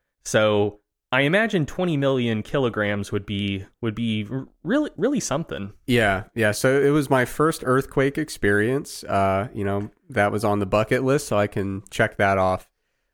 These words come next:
Speaker 2: Uh, the earthquake itself, I wasn't really worried. Um, but, like, so the earthquake starts happening. I'm like, "Oh, wow, it's really happening." Uh, and I'm, you know, kind of just observing. And then I remembered that tsunamis exist.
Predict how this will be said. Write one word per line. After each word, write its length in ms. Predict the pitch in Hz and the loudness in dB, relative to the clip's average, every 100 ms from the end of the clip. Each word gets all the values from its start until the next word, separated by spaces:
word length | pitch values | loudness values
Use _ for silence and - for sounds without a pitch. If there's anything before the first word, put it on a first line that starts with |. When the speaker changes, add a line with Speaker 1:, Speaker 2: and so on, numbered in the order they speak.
| - | -2
Speaker 2:
Uh, 180 | 113 113 | 2 2
the 80 | 131 | 2
earthquake 400 | 170 196 233 185 | 2 2 0 2
itself, 360 | 135 131 135 | 2 2 4
I 60 | 117 | 4
wasn't 260 | 117 127 | 4 2
really 260 | 120 117 104 | 2 2 2
worried. 540 | 101 98 104 139 143 - - | 0 2 2 0 -4 -8 -2
Um, 460 | 95 95 92 101 - _ - _ - | 0 0 -2 -8 -14 _ -20 _ -16
but, 360 | 104 107 101 107 | 0 2 2 2
like, 320 | 98 95 - | 0 0 -6
so 160 | - 127 | 0 2
the 100 | 104 | 2
earthquake 400 | 113 120 127 117 | 2 2 0 0
starts 240 | - 113 | 0 0
happening. 300 | 120 110 131 | 2 0 2
I'm 80 | 123 | 0
like, 160 | 123 - | 0 0
"Oh, 160 | 208 | 0
wow, 220 | 165 170 127 | 4 4 2
it's 120 | 120 | 0
really 180 | 131 127 | 0 2
happening." 520 | 139 131 104 87 92 _ _ - | 2 0 -2 -4 -6 _ _ -4
Uh, 280 | 104 101 101 | 2 4 2
and 120 | 104 | 0
I'm, 300 | 104 101 98 - | 0 0 -2 -4
you 80 | 110 | -2
know, 200 | 95 92 | 0 0
kind 260 | - 101 | 0 0
of 280 | 98 92 - - _ _ - | 0 -2 -8 -20 _ _ -4
just 260 | 156 151 - _ - | -2 -2 -10 _ -2
observing. 720 | 135 117 113 117 120 120 - | 0 2 4 4 2 0 -2
And 160 | 113 113 | -2 2
then 80 | |
I 60 | 180 | 2
remembered 560 | 165 123 110 113 113 104 | 4 2 2 2 2 2
that 180 | 95 | 0
tsunamis 720 | 80 - 104 92 95 110 120 | -2 -4 0 2 2 2 0
exist. 580 | 123 120 123 131 - - | -2 0 0 0 -4 -4